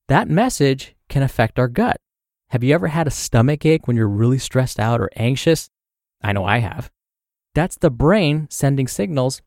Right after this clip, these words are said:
down to the gut. But what we're learning is, again, that's not necessarily a one-directional thing.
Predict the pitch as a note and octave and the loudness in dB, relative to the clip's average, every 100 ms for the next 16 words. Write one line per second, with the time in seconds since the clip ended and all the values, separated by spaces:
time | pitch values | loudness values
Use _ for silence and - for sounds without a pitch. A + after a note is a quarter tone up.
0 | _ - A2+ A#2+ C3+ C3+ F3 A#3+ - _ | _ 0 0 0 -4 0 0 0 -2 _
1 | _ _ _ _ _ - C#3 C#3 C3 C3+ | _ _ _ _ _ 0 2 4 2 2
2 | F3 C4 E3+ C#3+ C#3+ A2 F#3+ F#3+ C#3+ - | 4 2 2 2 0 0 2 2 0 0
3 | D#3 F#3 - _ D3 D3+ E3 - C4 G3 | -2 -2 -4 _ -6 -4 -4 -2 0 4
4 | D3+ D#3 - B2+ A2 C3 D3 C#3 B2 A#2 | 4 2 0 -2 0 2 2 4 2 2
5 | A#2+ - C3 - A#3+ - | -2 -4 -4 -2 -2 -2